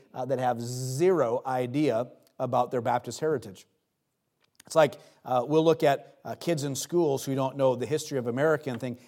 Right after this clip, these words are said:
how terrible it is that them liberal teachers are rewriting history, uh, in, in not teaching them the history of the United States of America or whatever. Uh, but, uh, just as bad and probably worse,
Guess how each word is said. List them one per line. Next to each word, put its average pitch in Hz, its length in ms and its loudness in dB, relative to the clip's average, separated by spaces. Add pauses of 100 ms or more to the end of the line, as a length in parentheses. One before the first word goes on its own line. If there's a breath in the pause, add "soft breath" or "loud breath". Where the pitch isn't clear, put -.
how 143 140 -2
terrible 185 460 4
it 170 60 8
is 160 280 6 (240 soft breath)
that 139 160 -2
them 139 220 2
liberal 185 380 6
teachers 165 480 -2
are 127 140 2
rewriting 160 500 2
history, 127 520 -4 (240 loud breath)
uh, 120 160 2
in, 143 340 -2
in 139 180 0
not 143 240 2
teaching 151 340 -2
them 127 160 -4
the 131 80 -2
history 143 380 -4
of 120 60 -2
the 123 60 -6
United 123 260 -4
States 123 240 -8
of 123 60 -8
America 143 240 -4
or 135 60 0
whatever. 139 360 2 (240 loud breath)
Uh, 131 240 0
but, 143 400 0
uh, 131 160 4
just 156 320 0
as 135 160 0
bad 147 380 0
and 123 100 -6
probably 139 300 0
worse, 139 420 0